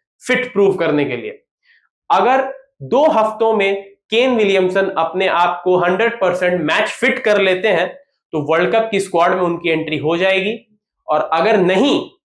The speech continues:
तो फिर हो, ये हो सकता है कि वर्ल्ड कप से केन विलियमसन बाहर हो जाए, जो कि न्यूजीलैंड की टीम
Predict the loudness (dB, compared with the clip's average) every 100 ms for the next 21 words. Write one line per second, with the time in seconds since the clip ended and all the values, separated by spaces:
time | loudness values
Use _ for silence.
0 | _ _ _ _ _ -4 0 2 2 0
1 | -8 _ _ _ _ _ -4 -2 0 0
2 | 2 0 -2 -2 -2 0 0 -2 -6 -2
3 | 0 2 0 0 -2 -4 -4 -2 -2 -2
4 | 0 0 0 0 0 -2 -4 -6 -12 -18
5 | 0 2 4 2 2 0 0 -2 -6 -18
6 | _ -8 2 2 2 0 -2 -2 -2 0
7 | 0 0 -2 -4 -4 -6